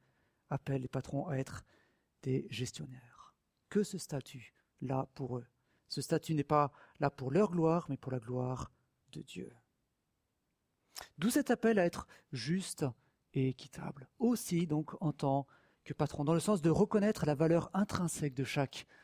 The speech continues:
chaque personne, de chaque employé, de chaque ouvrier. Et encore une fois, même chose quand on est dans une association ou quand on est parent au foyer. Peut-être qu'il y a des par-, des enfants qui sont pénibles, mais on est des gestionnaires. On n'est pas des propriétaires de nos enfants, n'est-ce pas ?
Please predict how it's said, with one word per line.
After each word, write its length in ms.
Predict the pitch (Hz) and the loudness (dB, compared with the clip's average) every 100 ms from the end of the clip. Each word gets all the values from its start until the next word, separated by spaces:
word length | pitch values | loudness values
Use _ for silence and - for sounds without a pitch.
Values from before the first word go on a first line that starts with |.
| - _ _ _ | -20 _ _ _
chaque 240 | - 165 | -4 -2
personne, 360 | - 117 139 143 - | -4 -10 -10 -12 -18
de 60 | - | -12
chaque 440 | - 160 156 - - - - | -4 -2 -2 -4 -16 -16 -2
employé, 460 | 160 - 156 127 | -2 0 0 0
de 100 | 127 | 0
chaque 440 | 127 - 143 - - - | -2 0 -2 -4 -10 -2
ouvrier. 580 | 180 143 143 127 135 135 _ _ _ _ _ _ | 0 2 2 4 2 0 _ _ _ _ _ _
Et 340 | - 127 131 131 _ | -4 0 0 -2 _
encore 220 | 139 - | -14 -6
une 80 | 180 | -6
fois, 140 | 220 220 | -2 -2
même 100 | 175 | -2
chose 240 | - 190 | -2 -2
quand 140 | - | 2
on 20 | 156 | 2
est 100 | 147 | 2
dans 100 | 147 | 2
une 160 | 139 | 2
association 640 | 160 - - 196 - 160 180 - - - - | 2 0 0 0 0 0 0 -4 -20 -12 2
ou 320 | 226 330 339 | 6 6 6
quand 120 | - 208 | 2 2
on 60 | |
est 60 | 202 | 2
parent 380 | 202 208 214 226 | 2 2 2 0
au 120 | 202 | 0
foyer. 440 | - 190 240 285 - _ _ _ _ _ _ | 2 0 2 -2 -6 _ _ _ _ _ _
Peut-être 260 | - 277 - | -4 0 0
qu'il 60 | 160 | 0
y 20 | |
a 20 | |
des 80 | 135 | -2
par-, 220 | 143 151 | 0 0
des 160 | 147 127 | 2 0
enfants 180 | - | -2
qui 60 | 147 | -8
sont 80 | 113 | -10
pénibles, 400 | - 147 277 123 _ _ _ _ _ _ _ - | -8 -4 -4 -6 _ _ _ _ _ _ _ -4
mais 60 | 151 | 0
on 80 | |
est 160 | 175 208 | 0 0
des 140 | 139 | -2
gestionnaires. 680 | 135 214 - - 180 254 180 | 0 0 -2 -2 -2 -2 -4
On 60 | 170 | 0
n'est 80 | 170 | 0
pas 120 | 269 | 4
des 100 | 220 | 2
propriétaires 580 | - 262 - 214 - 254 | 2 -2 -2 -2 -2 0
de 40 | |
nos 140 | 214 139 | 0 -2
enfants, 200 | 127 135 | -4 -6
n'est-ce 140 | 120 | -4
pas ? 140 | 220 | -8